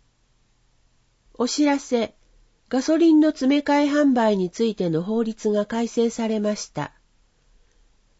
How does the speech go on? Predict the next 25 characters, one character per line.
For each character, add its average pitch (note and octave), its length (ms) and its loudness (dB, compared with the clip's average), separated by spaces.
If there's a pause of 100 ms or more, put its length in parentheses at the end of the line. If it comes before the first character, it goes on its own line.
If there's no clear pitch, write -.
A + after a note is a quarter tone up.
(540)
令 D#4 240 4
和 B3+ 200 4
元 A#3 280 0
年 A3 260 0
七 - 260 -6
月 C#4+ 280 0
に A#3+ 140 2
発 G#3 240 -6
生 G#3 240 0
し - 140 -14
た F#3 280 -4 (420)
京 D4+ 220 2
都 D#4 160 0
市 G3 240 -4
伏 A3+ 300 -2
見 D4 140 2
区 A3+ 160 0
の F3 160 0
爆 G3 280 -4
発 C4 260 -6
火 C4+ 140 -2
災 G#3 380 -2
を D#3 120 -2
受 E3+ 160 -8
け、 - 260 -8